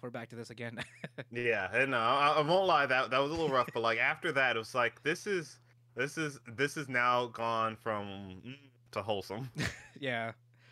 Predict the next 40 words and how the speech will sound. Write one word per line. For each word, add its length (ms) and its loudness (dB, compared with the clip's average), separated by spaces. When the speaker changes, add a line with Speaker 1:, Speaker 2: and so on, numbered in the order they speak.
Speaker 1:
Took 100 -2
a 40 0
little 160 2
bit 100 6
of 60 2
tears, 340 0
but, 300 2
you 100 -2
know, 320 0
Speaker 2:
Yeah, 280 0
you 60 2
know. 200 2
Speaker 1:
we're 100 -2
there. 320 -4
We're 180 -8
there 160 -6
now. 220 -8
Speaker 2:
You 60 -10
know. 200 -4
What, 220 2
what 140 2
love 260 2
didn't 220 0
have 240 0
a 100 -4
few 200 -6
tears 280 -6
shed, 300 -8
you 100 -12
know? 140 -10
Speaker 1:
Yeah, 280 -2
exactly. 540 -10
So, 440 -12
remem-, 280 -6
remember, 400 0
remember, 260 -6
boys 280 -2
and 100 -8
girls, 400 -6
uh, 440 -8